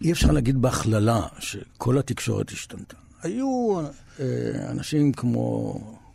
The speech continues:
אור-, אורי דן, עליו השלום, שהמשיך להריץ את שרון גם אחרי המלחמה. אה, היו אלופים שהיו להם הכתבים שלהם.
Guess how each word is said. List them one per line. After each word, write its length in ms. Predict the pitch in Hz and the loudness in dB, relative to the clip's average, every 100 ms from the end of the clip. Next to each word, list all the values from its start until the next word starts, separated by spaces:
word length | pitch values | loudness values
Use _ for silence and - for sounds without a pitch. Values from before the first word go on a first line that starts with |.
| - | -8
אור-, 240 | 113 113 | -4 -4
אורי 340 | 110 127 107 101 | -2 -2 0 0
דן, 300 | 101 175 180 | 0 2 2
עליו 280 | 160 139 135 | 2 2 0
השלום, 400 | - 135 135 139 | 0 0 0 0
שהמשיך 500 | 156 143 - 175 143 | 2 2 2 0 0
להריץ 360 | 120 123 123 | 0 0 0
את 100 | 131 | -2
שרון 500 | - - 113 143 143 | -2 -2 0 2 2
גם 180 | 107 107 | 2 0
אחרי 220 | 107 135 160 | -2 -4 -2
המלחמה. 680 | 165 131 - 127 123 117 104 - - - - | -2 -2 -2 -2 -2 -4 -10 -18 -20 -20 -14
אה, 40 | 117 110 107 104 117 123 | -8 -4 -4 -4 -6 -6
היו 360 | 110 120 131 131 | -2 2 4 4
אלופים 400 | 113 - 123 123 | 0 0 0 2
שהיו 440 | 120 113 104 117 | 0 0 0 2
להם 320 | 117 113 110 | 2 0 0
הכתבים 800 | 104 101 101 95 101 113 101 117 | 0 -2 -4 -6 -6 -2 0 0
שלהם. 580 | - 113 104 139 175 165 | 0 0 2 2 2 0